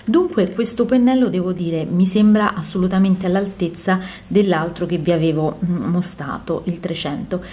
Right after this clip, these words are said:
Il trecento già l'ho usato, come vedete torna veramente pulito e, diciamo, guardate quante volte l'ho usato, torna assolutamente pulito, per cui questa è una garanzia.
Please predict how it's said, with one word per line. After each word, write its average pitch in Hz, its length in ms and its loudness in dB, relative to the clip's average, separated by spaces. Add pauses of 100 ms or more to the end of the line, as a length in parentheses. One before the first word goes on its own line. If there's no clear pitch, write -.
(200)
Il 185 120 2
trecento 233 500 0
già 190 140 0
l'ho 175 160 4
usato, 170 560 0
come 196 220 4
vedete 196 540 0
torna 196 360 2
veramente 170 500 -6
pulito 180 520 -2 (300)
e, 170 160 -4
diciamo, 165 320 -2
guardate 165 560 -2
quante 185 260 -2
volte 175 240 -2
l'ho 165 120 0
usato, 170 420 -4 (320)
torna 180 240 2
assolutamente 175 640 -4
pulito, 160 400 -6
per 170 160 -4
cui 202 180 -2
questa 214 280 -4
è - 20 -2
una 160 120 -2
garanzia. 156 680 -4